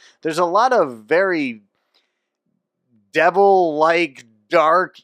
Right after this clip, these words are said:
evil, brooding stuff going on with Malachi Black, and he's just gonna now take that to A E W, where the creative freedom looks to be a,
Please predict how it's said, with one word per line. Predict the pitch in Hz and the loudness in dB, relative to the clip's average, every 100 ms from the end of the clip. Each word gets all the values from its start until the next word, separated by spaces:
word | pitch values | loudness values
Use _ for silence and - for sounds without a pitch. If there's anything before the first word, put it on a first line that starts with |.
| _ | _
evil, | 165 180 156 175 151 | -10 -8 -2 -2 -2
brooding | 120 151 170 170 151 131 | -6 -2 0 0 -4 -8
stuff | - - 175 160 - | -12 -2 0 0 -2
going | 147 139 131 | 0 0 0
on | 131 127 | 0 0
with | 120 107 | -4 -8
Malachi | 117 117 117 - 120 104 | -2 0 0 -2 -4 -2
Black, | 120 208 240 | -2 0 0
and | 139 131 | -4 -10
he's | 127 - | -12 -8
just | 139 - | -10 -6
gonna | 151 135 | -6 -6
now | 123 123 120 | -2 -2 -2
take | - 131 120 | -4 -8 -2
that | 123 123 | -2 -2
to | 120 131 | -10 -10
A | |
E | 131 131 120 | -8 -10 -4
W, | 147 214 202 147 | -2 -2 -2 -6
where | 127 131 | -4 -4
the | 135 | -6
creative | - 165 185 233 285 214 | -8 -4 -2 0 -2 -4
freedom | - 135 123 120 135 175 _ _ _ _ _ _ _ _ _ _ 151 | -6 -10 -8 -8 -8 -12 _ _ _ _ _ _ _ _ _ _ -14
looks | 147 170 226 - - | -6 -2 -2 -4 -6
to | 214 | -6
be | 185 196 190 180 | -4 -6 -4 -4
a, | - 160 151 | 0 0 0